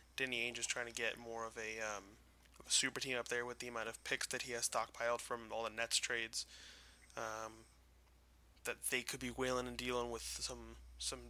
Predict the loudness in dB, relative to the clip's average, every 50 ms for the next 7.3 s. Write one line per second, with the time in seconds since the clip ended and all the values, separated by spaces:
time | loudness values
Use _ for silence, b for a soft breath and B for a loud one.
0 | -12 -2 -2 -2 -2 2 2 8 12 12 12 12 12 8 2 -2 -2 -2 -2 -2
1 | -2 -2 0 0 0 0 0 0 2 2 2 2 2 0 -2 -2 -2 0 2 2
2 | 2 2 4 2 2 2 2 0 -2 -4 B B B B B B B B B B
3 | -6 -4 -4 -2 -2 -4 -2 -4 -6 -6 -10 -20 -20 -20 -20 -20 -20 -20 -20 -20
4 | -20 -20 -20 -20 -20 -20 -20 -20 -8 -8 -4 -2 0 2 2 4 8 8 8 8
5 | 8 2 0 -6 -8 -10 6 8 10 10 10 8 4 2 2 4 2 2 6 8
6 | 8 10 10 8 8 8 6 6 6 6 4 4 4 4 6 6 6 6 6 6
7 | 6 6 4 4 0 -4